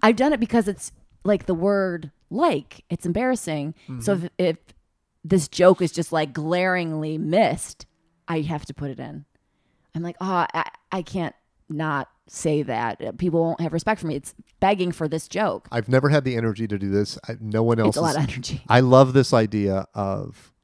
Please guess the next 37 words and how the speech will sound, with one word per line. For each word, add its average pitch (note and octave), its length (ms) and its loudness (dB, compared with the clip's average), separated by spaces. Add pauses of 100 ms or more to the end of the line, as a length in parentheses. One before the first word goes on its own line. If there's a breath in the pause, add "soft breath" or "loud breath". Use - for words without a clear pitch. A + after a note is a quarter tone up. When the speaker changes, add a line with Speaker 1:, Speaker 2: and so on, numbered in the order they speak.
(100)
Speaker 2:
I A2 140 2
want, B2+ 200 2
I G#2 200 2
will B2 160 2
be A2+ 140 2
involved G2 420 0
in G#2+ 120 -6
the F#2+ 80 0
work F#2 360 0
on G#2+ 100 -4
the F#2+ 60 -4
back F#2+ 300 -4
end A2+ 120 -4
of A2+ 80 0
this, B2 320 -4 (560)
but A2 120 2
if G2+ 80 -4
there's A2 180 0
somebody A2+ 340 -2
you G#2+ 100 -4
can G2+ 160 -8
play G2+ 200 -2
a F#2+ 80 -4
joke G2 300 -4
on E2+ 280 -12 (560)
and G2+ 140 -6
record G#2+ 280 -2
a G#2 40 -4
podcast. G#2+ 720 -4 (480)
Speaker 1:
I D#3 40 -6
can't. G3 360 -10
I D3 40 -6
don't D#3 120 -8
have D#3+ 100 -8
the D3 80 -14
balls. E3+ 400 -14 (260)
Speaker 2:
But A#2+ 140 -2